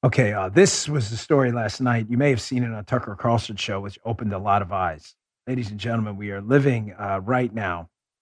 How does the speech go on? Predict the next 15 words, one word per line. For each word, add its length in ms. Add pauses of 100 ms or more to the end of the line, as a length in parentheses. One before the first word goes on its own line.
(140)
through 160
a 40
very 300
dangerous 500
situation 720
where 120
the 100
Democrats 760
simultaneously 840
claiming 420
we 120
should 200
defend 560 (460)
Ukraine's 580
border, 540